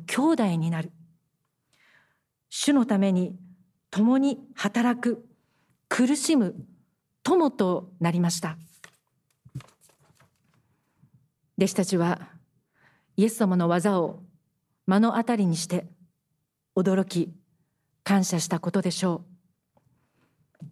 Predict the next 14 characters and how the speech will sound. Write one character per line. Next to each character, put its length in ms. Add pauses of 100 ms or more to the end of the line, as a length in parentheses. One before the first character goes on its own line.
そ 200
し 140
て、 220 (840)
こ 100
れ 80
か 140
ら 100
は 220 (880)
希 160
望 280
を 60
持 120
っ 40
て 280